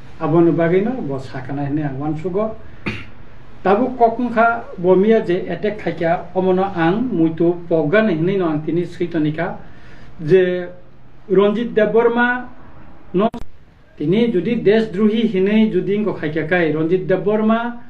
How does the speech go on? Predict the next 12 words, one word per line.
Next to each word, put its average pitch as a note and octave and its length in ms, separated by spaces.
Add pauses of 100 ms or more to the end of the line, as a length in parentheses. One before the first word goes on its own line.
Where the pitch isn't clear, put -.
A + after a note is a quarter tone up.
(500)
দুই F3+ 320
হাজাৰ A3 440 (160)
তেইছ G#3+ 400
ni F3+ 140
Bidhan F#3 340
Sabha G3+ 280
Assembly F#3+ 420
bo G#3 340 (480)
pallo G3+ 480
aro G3 180
participate E3 580
khaleka। D3 440